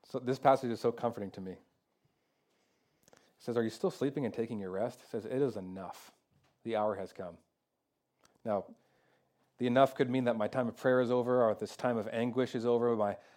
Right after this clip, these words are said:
my time of wrestling with the Father is over. It could mean that enough time has passed. It could mean that it is enough, meaning that Jesus knows the betrayer is at hand. He's coming soon.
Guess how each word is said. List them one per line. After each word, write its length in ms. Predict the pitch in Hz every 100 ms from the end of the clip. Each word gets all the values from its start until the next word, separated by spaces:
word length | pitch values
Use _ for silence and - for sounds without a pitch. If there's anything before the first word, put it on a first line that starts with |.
| _ -
my 80 |
time 220 | 107 135 117
of 160 | 101
wrestling 340 | 113 127 131 120
with 140 | 117
the 60 | -
Father 420 | 113 110 117 117
is 100 | 113
over. 360 | 113 113 113 - _ _ _ _ _ _ _ _ _ _ _ _
It 60 | -
could 140 | 143
mean 120 | 139
that 60 | 123
enough 260 | 113 123 123
time 180 | 131
has 120 | 113 -
passed. 500 | - 127 131 131 123
It 160 | 117
could 180 | - 135
mean 220 | 117 127
that 200 | 117 110 - _ _ _ _ _ _ _ _ _ -
it 120 | 123
is 120 | 113
enough, 300 | 107 117 127
meaning 260 | 117 120 110
that 140 | 104
Jesus 280 | 110 117 -
knows 260 | 107 113 110
the 80 |
betrayer 360 | 98 - 110 110
is 100 | 107
at 100 | 98
hand. 280 | 104 107 110
He's 140 | 107
coming 360 | - 107 113 113 _ _
soon. 400 | - 113 110